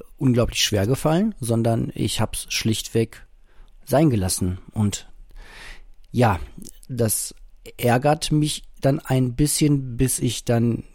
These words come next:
mich daran erinnere, dass, ähm, Ärgern ja wie in der Meditation halt auch nichts besser macht. Deswegen ist der Ärger dann nicht ganz so groß, sondern ich nehme mir dann immer vor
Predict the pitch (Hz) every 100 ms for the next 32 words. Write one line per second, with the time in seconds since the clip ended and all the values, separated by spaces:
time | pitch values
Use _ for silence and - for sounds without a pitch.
0 | - 127 123 120 113 110 120 123 120 117
1 | 110 - - - 107 - 120 120 117 110
2 | - - - 107 101 - - 110 110 107
3 | 107 104 104 - 110 101 101 - 110 -
4 | 135 135 - - - - 131 - 139 143
5 | 156 - - - - - - - - 117
6 | 104 120 113 107 104 107 117 - - -
7 | 117 - 104 101 107 110 110 101 98 104
8 | 107 101 - 104 120 - 139 139 143 139
9 | 120 110 107 101 107 113 113 110 101 98
10 | - 95 - - 110 110